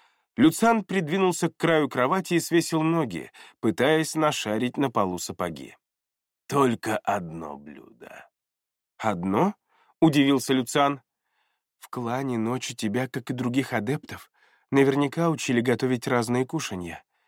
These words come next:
Ты как минимум должен знать всю полевую кухню". "Даже если меня и учили, я не учился. Мне всегда готовил Ксандр", <laughs> усмехнулся демон.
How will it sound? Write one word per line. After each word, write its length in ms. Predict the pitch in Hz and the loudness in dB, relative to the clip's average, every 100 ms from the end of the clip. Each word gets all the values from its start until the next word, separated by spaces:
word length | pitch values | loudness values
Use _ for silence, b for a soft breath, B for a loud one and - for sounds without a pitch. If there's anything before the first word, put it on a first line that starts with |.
| _ _ | _ _
Ты 220 | - 113 101 | -4 -2 -2
как 260 | 107 98 | -6 -4
минимум 500 | 104 107 120 120 117 | -2 0 0 0 0
должен 380 | 107 117 117 113 | 0 0 0 -2
знать 280 | 104 117 113 | 0 -2 -4
всю 300 | - - 113 | -8 -6 -4
полевую 440 | 123 120 120 127 | -4 -4 -2 -4
кухню". 440 | - 160 - 85 - _ _ _ _ _ _ _ _ _ _ _ - | -4 -6 -6 -16 -18 _ _ _ _ _ _ _ _ _ _ _ -10
"Даже 480 | 101 131 131 117 | -2 0 2 2
если 440 | 120 127 120 - 113 | 4 4 2 0 0
меня 360 | 110 110 117 113 | 2 2 2 2
и 80 | |
учили, 920 | 104 101 95 - 139 131 87 - - - _ _ _ _ _ | 2 -2 -4 -6 -4 -6 -6 -12 -20 -20 _ _ _ _ _
я 260 | 90 123 120 | -4 0 0
не 140 | 95 | 0
учился. 1000 | 90 85 - - 82 - - - - - _ _ _ _ _ _ _ - | -6 -10 -8 -8 -10 -12 -12 -12 -14 -20 _ _ _ _ _ _ _ -6
Мне 300 | 110 175 135 | -2 0 -2
всегда 600 | - 110 92 95 113 98 | -6 -6 -4 -2 0 -2
готовил 580 | 92 - 90 73 69 | -6 -8 -12 -10 -12
Ксандр", 720 | - - 78 80 80 - - - - _ - | -10 -10 -10 -12 -16 -20 -20 -20 -20 _ -20
<laughs> 260 | - - - _ _ _ B B - | -16 -18 -18 _ _ _ B B 2
усмехнулся 800 | 151 - 135 127 131 151 143 135 | 4 4 2 4 2 2 0 -2
демон. 480 | 117 90 76 - | -2 -6 -6 -12